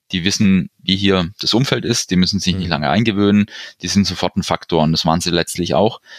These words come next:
Speaker 1: Aber man hat's nicht geschafft, wirklich Bundesliga-erfahrene Spieler hierher zu holen, was, glaub ich, im Gegensatz zu von vor sieben Jahren nochmal anders war. Damals hatte man Peter Niemeyer geholt, man hatte den Konstantin Rausch geholt,
Speaker 2: Mhm.
Speaker 1: Sandro Wagner geholt, ähm,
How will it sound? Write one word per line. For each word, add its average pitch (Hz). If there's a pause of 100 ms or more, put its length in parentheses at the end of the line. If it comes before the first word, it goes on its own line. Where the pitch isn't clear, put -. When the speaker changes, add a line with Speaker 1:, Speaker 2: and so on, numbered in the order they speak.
(160)
Speaker 1:
Aber 92
man 87
hat's -
nicht 107
geschafft, -
wirklich 95
Bundesliga-erfahrene 95
Spieler 104
hierher 78
zu -
holen, 95 (540)
was, -
glaub 90
ich, -
im 87
Gegensatz 95
zu 98
von 95
vor 90 (400)
sieben 95
Jahren 87
nochmal 98
anders 113
war. 73
Damals 87
hatte -
man 85
Peter 90
Niemeyer 92
geholt, 78
man 78
hatte 85
den 90
Konstantin 92
Rausch 101
geholt, 85 (200)
Speaker 2:
Mhm. 98
Speaker 1:
Sandro 92
Wagner 98
geholt, 85
ähm, 87